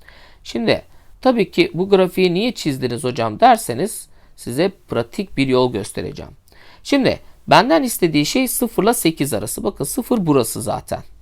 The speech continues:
Sekiz sayısı da şurada bir sayı artık neredeyse. Tabii ki tam şurada. Peki sekizin karşılığı ne? Tabii ki sekizin karşılığı nedir? Altıdır. Çünkü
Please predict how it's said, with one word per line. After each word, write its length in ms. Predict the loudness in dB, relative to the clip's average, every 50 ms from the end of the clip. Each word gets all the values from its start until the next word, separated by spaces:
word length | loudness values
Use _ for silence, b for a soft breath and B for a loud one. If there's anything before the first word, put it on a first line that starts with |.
| -20 -20 B B B B B B
Sekiz 420 | -4 0 0 0 2 0 -4 -2
sayısı 420 | -2 0 0 0 0 -2 -4 -2 -2
da 80 | -2
şurada 400 | -2 0 0 0 2 0 -2 -2
bir 60 | -2
sayı 340 | -6 -4 -2 0 0 2 2
artık 320 | 0 -2 -4 -6 -14 -10 -4
neredeyse. 720 | -2 0 0 0 -2 -4 -6 -8 -8 -6 -6 -6 -6 -8 -10 -18 _ -20 -20 _ -20 -16
Tabii 240 | -14 -14 -12 -14 -16
ki 140 | -20 -14 -4
tam 220 | 0 0 2 0
şurada. 360 | 0 -4 -6 -6 -6 -8 -12 -14 -12 -10 -6
Peki 280 | -6 -6 -4 -6 -6
sekizin 440 | -4 -2 -2 -2 -2 -2 -2 -4 -2
karşılığı 600 | 4 8 8 8 8 6 -2 -6 -6 -6 -4 0
ne? 180 | 0 0 0 -2 b b b b b b b
Tabii 240 | b 0 0 0 -2
ki 100 | -6 -4
sekizin 400 | 0 0 0 0 0 -2 -4 -4
karşılığı 560 | 0 4 4 4 4 2 -2 -6 -4 -2 0
nedir? 260 | 0 0 0 0 2 6
Altıdır. 680 | 8 8 8 8 6 0 -2 -2 -4 -12 -14 -16 -20 b b b b b b b b b
Çünkü 560 | -6 -4 -2 -2 -2 2 4 4 4 4 2